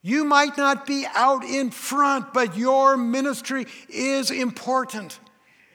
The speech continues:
Man, it's like you have a, a five hundred piece puzzle, and you might have four hundred ninety-eight of those pieces, and you put it together,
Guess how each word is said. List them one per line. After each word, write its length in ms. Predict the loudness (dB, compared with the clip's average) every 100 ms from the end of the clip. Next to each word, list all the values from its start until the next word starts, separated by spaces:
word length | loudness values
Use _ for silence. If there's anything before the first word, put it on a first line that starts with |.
| _ _ _ -2
Man, 220 | 2 2
it's 260 | 0 -2 -2
like 140 | -4 -8 -16 -12 -4
you 140 | 0
have 220 | 0 4
a, 200 | 4 2 -6 -2
a 140 | 0
five 440 | 0 2 2 2 2
hundred 440 | 0 0 0 -2 -12 -20 _ _ _ -6
piece 320 | -2 -2 -4
puzzle, 580 | -2 -2 -2 -4 -6 -16 -20 _ _ _ _ _ _ _ _ _
and 120 | -2 0
you 120 | 0
might 220 | 0 2
have 200 | 2 0
four 220 | 0 0
hundred 280 | 0 0 -2
ninety-eight 520 | 0 0 0 -2 0
of 100 | -2
those 220 | -2 -6
pieces, 600 | -6 -4 -2 -4 -4 -8 -10 _ _ _ _ _ _ _ _ -4
and 100 | -2
you 100 | -2
put 160 | -2
it 120 | -4
together, 520 | -4 0 2 2 0